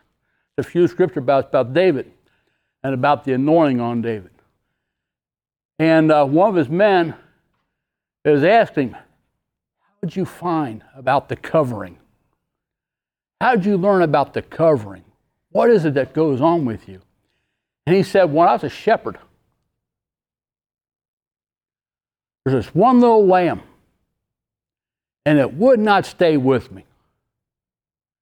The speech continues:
He said, "It, it leaves the flock, and I have to go look for it." He said, "One night, a storm came up, and that sh-, little lamb was gone.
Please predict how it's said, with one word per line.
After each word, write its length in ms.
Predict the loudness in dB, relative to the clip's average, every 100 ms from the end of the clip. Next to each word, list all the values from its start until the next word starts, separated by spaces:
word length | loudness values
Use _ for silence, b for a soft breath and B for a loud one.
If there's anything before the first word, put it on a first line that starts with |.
| _ _ _ _ _ -2
He 100 | -2
said, 240 | 0 2
"It, 260 | 2 0 -4
it 240 | -10 -2
leaves 220 | 0 0
the 120 | 0
flock, 440 | -2 0 0 0 -2
and 100 | -4
I 40 |
have 240 | -4 -4 -4
to 60 |
go 180 | -2 0
look 240 | 0 -4
for 300 | -6 -14 -14
it." 60 | -14 _ _ _ _ _ _ _ _ _ _ _ _ _ _ _ _ _ -4
He 100 | -2
said, 280 | 0 -2
"One 300 | 0 0 2
night, 340 | 2 2 0 -6 _ _
a 100 | -12 -12
storm 440 | -4 0 2 0
came 380 | -2 -6 -4 -6
up, 160 | -6 -12 _ _ _ _ _ _ _ _ _ _ _ _ _ _ _ _ _ _ _ _ _ _ _ _ _ _ _ _
and 200 | -2 2
that 160 | 2 0
sh-, 240 | -8 -20 _
little 260 | 0 2 4
lamb 460 | 4 4 2 0 -8 _
was 240 | -6 -6 -2
gone. 480 | 0 2 0 -6